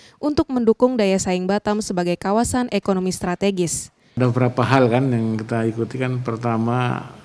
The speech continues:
Speaker 2: tarif, tarif harus bersaing. Kemudian juga automasi daripada pelayanan di pelabuhan.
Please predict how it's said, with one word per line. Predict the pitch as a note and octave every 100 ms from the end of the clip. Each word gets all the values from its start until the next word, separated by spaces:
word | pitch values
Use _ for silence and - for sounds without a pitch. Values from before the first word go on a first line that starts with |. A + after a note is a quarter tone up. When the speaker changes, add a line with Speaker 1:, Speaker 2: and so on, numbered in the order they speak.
| - - -
Speaker 2:
tarif, | G#2+ G2 A2+ A2 - - - - -
tarif | - G2+ A#2+ A2
harus | G#2+
bersaing. | G#2 - G#2+ G#2 G2+ F2+ A#2 - - - - - - - - -
Kemudian | - A2+ A2 G2 B2 B2+
juga | A2+ A2 B2 B2
automasi | A#2+ A#2+ A#2+ A#2 A2+ A2+ - B2+
daripada | B2 A2 A2 A2+ A#2
pelayanan | A#2+ A2 A2 A2+
di | A2+ A2 G#2+ G#2+ - - - -
pelabuhan. | A#2 A2 - A2+ A2